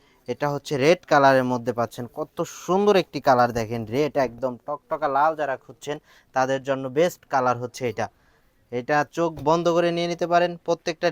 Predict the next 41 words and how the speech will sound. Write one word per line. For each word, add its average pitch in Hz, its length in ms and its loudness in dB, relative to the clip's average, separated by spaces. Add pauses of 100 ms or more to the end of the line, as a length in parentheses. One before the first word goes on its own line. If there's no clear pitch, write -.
ড্রেস 156 240 4 (220)
ঢাকা 127 300 2
এবং 160 160 0
ঢাকার 139 340 -2
বাইরে 151 260 2
আমাদের 143 300 -4
full 165 240 -2
cash 147 260 2
on 147 140 -2
delivery 143 360 0
হয়ে 139 180 -4
থাকে। 139 200 -4 (460)
একটি - 180 -14 (120)
টাকাও 156 340 0
অ্যাডভান্স 165 400 -2 (120)
করতে 156 240 -2
হবে 117 200 0
না, 107 40 -4 (140)
সম্পূর্ণ 156 440 -6
টাকা 160 280 0 (160)
ড্রেস 135 240 -2 (120)
হাতে 127 260 -2 (120)
পেয়ে 151 200 -2 (540)
ড্রেস 131 200 -2 (120)
দেখে 160 240 -2
শুনে 156 260 -8
তারপরে 165 420 0 (120)
হচ্ছে 156 280 -8
আপনি 147 220 -4
পেমেন্ট 135 360 -2
করতে 123 280 -4
পারবেন। 113 300 -4 (480)
প্রত্যেকটা 156 440 -2
ড্রেসের 147 460 -2
মেজারমেন্ট 151 540 -2
হচ্ছে 139 260 -8 (100)
জামার 143 280 2 (100)
লং 156 120 4 (160)
পাবেন 156 240 2
আটচল্লিশ 160 520 -4 (100)
ইঞ্চি, 143 240 -6